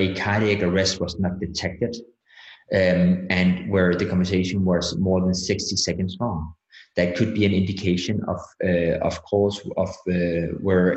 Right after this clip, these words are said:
a diabetic seizure was the main diagnosis. So then the researchers can dig into that,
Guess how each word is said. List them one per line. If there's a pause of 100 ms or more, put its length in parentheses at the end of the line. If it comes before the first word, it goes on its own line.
a
diabetic
seizure (400)
was
the
main
diagnosis.
So
then
the
researchers
can (320)
dig
into
that,